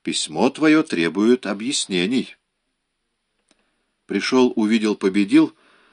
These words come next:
эта фраза составляла послание Цезаря Сенату, которым он уведомил о победе весной сорок седьмого года до нашей эры над боспорским царем Фарнаком.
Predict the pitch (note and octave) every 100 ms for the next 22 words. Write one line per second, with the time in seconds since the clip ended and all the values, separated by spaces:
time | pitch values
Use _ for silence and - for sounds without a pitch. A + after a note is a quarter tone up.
0 | _ _ - F#2+ G#2 - B2+ C#3 B2+ B2+
1 | A2+ A2+ - G2+ A2 B2 A#2 A2 G2 A#2
2 | A#2 A2 G#2 - A3 G3+ G3+ F#3+ - G3+
3 | D#3+ C#4+ F2 D2 - _ _ _ - F#2
4 | A#2 A2+ A2+ G#2+ G#2+ - G2 A2+ A2+ A2
5 | G#2+ - G2+ G2 F2 A2 G2 F#2+ F#2+ D#2+
6 | F2+ - G#2 F#2 G#2 F#2+ - F#2+ E2 F2
7 | E2 F2+ F#2 E2+ E2 F2+ E2+ E2 - E2+
8 | A#2 C3 G2 C#2+ _ _ _ _ F#2 G2
9 | D#2+ F#2 - A#2+ B2 - A2+ G2 G#2 G2
10 | A#2+ A2+ - _ _ - A2 A2 A#2 F2+
11 | - B1 A1+